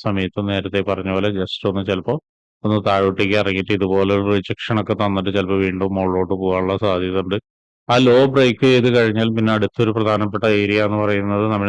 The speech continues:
നേരത്തെ മാർക്ക് ചെയ്ത വൺ അവറിന്റെ പ്രധാനപ്പെട്ട ഏരിയ ആണ് ഈ കാണുന്നത്. അതിന്റെ ഇടയിൽ ഫിഫ്റ്റി മിനിറ്റ്സിന്റെ പ്രധാനപ്പെട്ട ഏരിയാസ് ചിലപ്പോ കാണാൻ സാധ്യത കാണുന്നുണ്ട്. അപ്പൊ അതൊന്ന് നമുക്ക് നോട്ട് ചെയ്ത് വെക്കാം.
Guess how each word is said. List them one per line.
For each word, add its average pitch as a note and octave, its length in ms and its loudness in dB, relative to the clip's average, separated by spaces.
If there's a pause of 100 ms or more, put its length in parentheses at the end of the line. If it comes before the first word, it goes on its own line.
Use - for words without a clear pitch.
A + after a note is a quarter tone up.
(100)
നേരത്തെ G2+ 320 -2
മാർക്ക് F#2+ 260 -2
ചെയ്ത G2 220 0
വൺ F#2+ 220 -2
അവറിന്റെ F#2+ 340 -2
പ്രധാനപ്പെട്ട G2 460 -4 (100)
ഏരിയ G2 240 0
ആണ് G2 160 -2
ഈ - 40 -6
കാണുന്നത്. F#2 400 -4 (420)
അതിന്റെ A#2+ 260 4
ഇടയിൽ A2 160 4 (100)
ഫിഫ്റ്റി A#2 280 -2
മിനിറ്റ്സിന്റെ A2 360 0
പ്രധാനപ്പെട്ട G#2 440 0 (140)
ഏരിയാസ് G2+ 420 2
ചിലപ്പോ G#2 260 2 (100)
കാണാൻ G2 280 0 (100)
സാധ്യത G2 340 0 (120)
കാണുന്നുണ്ട്. F#2+ 520 0 (480)
അപ്പൊ G#2+ 220 0
അതൊന്ന് G#2+ 420 2
നമുക്ക് G#2 280 0
നോട്ട് F#2+ 240 0
ചെയ്ത് G2 220 2
വെക്കാം. G#2 260 -2